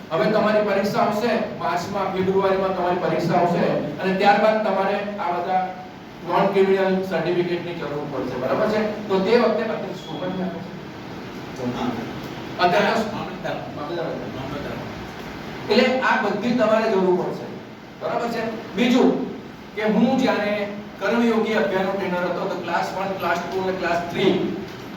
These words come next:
Speaker 1: ત્રણે ત્રણ વર્ગના કર્મચારીને મેં ટ્રેનિંગ આપેલી છે. એટલે કે એમાં શું હોય છે? બીજું કશું નથી હોતું કે તમારે ત્યાં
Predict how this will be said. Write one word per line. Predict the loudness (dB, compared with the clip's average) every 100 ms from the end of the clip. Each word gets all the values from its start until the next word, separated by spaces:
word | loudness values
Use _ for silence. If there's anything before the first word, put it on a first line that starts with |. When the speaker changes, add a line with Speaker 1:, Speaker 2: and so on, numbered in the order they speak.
| -14 -4
Speaker 1:
ત્રણે | 2 4
ત્રણ | 4 4 4 4 0 -6 -8 -2
વર્ગના | 0 2 2
કર્મચારીને | 2 2 2 0 0
મેં | 2 2
ટ્રેનિંગ | 2 2 4
આપેલી | 2 0 -2
છે. | -6 -6
એટલે | -6
કે | -4
એમાં | -2 -4
શું | -2
હોય | 0 2
છે? | 2 2 0 -6 -2
બીજું | 2 4 4
કશું | 4 2
નથી | 2
હોતું | 4 2 2 0 -4 -8 -6
કે | -2
તમારે | 2 4 6 6 4 2
ત્યાં | 0 0